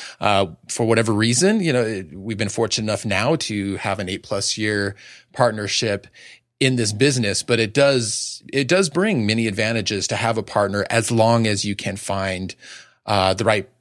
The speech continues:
partner to, uh, to mesh with. And, and it just kinda happened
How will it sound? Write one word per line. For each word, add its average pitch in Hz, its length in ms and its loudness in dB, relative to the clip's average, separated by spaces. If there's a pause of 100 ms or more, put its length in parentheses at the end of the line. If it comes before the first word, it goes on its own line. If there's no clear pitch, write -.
(160)
partner 98 360 0
to, 90 680 -4 (140)
uh, 87 340 -4
to - 160 -4
mesh 156 260 4
with. 95 280 -4
And, 101 240 -2
and 101 340 -4
it 101 100 -8
just 113 180 0
kinda 107 180 -2
happened 120 720 -2